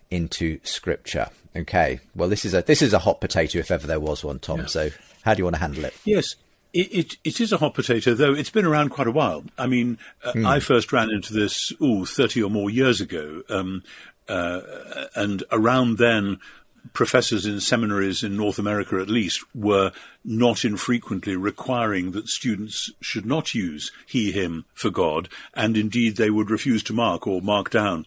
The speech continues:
Speaker 2: essays that contained such things. Um, so th-, this is, this is hardly, hardly a new thing. Um, uh, obviously, this comes out of a deep-seated cultural revulsion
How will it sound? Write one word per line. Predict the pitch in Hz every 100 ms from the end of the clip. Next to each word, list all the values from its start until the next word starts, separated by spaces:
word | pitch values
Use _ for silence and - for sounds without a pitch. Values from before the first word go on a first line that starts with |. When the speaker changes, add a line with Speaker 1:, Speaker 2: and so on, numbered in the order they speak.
| _
Speaker 2:
essays | 113 - 101 92 82
that | 90 -
contained | 101 90 139 107
such | - 90 - -
things. | - 78 78 - - - -
Um, | 113 107
so | - 113
th-, | - - 147
this | 135 151
is, | 135 127
this | 147 127
is | 113 -
hardly, | - 156 113 107
hardly | 110 139 127 110
a |
new | 107 107
thing. | - 131 95 - - -
Um, | 139 139 135 - - - _ -
uh, | 135 - _
obviously, | 165 175 180 151 - 110 98
this | 117 101 135 135 - - -
comes | - 143 117
out | 127 117 -
of | 98 85 82 - _ -
a | 107
deep-seated | - 156 160 - - 147 135 - 110 -
cultural | - 139 139 - 120 110 120
revulsion | 113 113 95 113 123 - - - 76